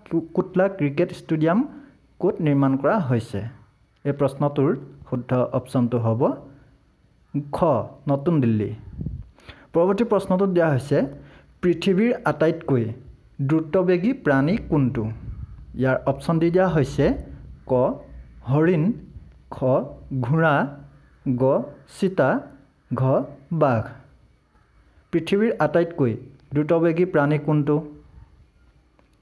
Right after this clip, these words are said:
ইয়াৰ শুদ্ধ অপশ্যনটো হ'ব গ, চিতা। ই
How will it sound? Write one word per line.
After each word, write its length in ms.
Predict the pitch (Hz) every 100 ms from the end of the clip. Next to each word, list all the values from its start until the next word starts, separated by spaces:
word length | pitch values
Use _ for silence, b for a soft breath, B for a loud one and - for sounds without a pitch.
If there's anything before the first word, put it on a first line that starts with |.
| _ _ _ _ _ 135
ইয়াৰ 140 | 127 -
শুদ্ধ 220 | 127 143 156 -
অপশ্যনটো 340 | 156 185 185 190
হ'ব 120 | 180 185 269 - - - - 135
গ, 20 | 123 101 - - _ _ -
চিতা। 340 | - 156 127 104 107 - - - _ _ _ _ _ _ _ _ _ _ _ _ _ - - - b b b b
ই 40 | 170